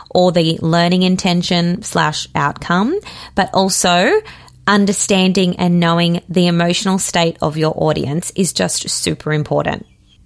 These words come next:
Now, once you have actually written your content, which for some people can just be done, like, in a flash. If writing is a superpower of yours,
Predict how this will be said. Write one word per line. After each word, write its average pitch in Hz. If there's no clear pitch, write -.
Now, 262
once 330
you 381
have 262
actually 190
written 214
your 180
content, 165
which 233
for 277
some 269
people 240
can 196
just 180
be 190
done, 175
like, 170
in 175
a 160
flash. -
If -
writing 269
is 196
a 190
superpower 185
of 208
yours, 233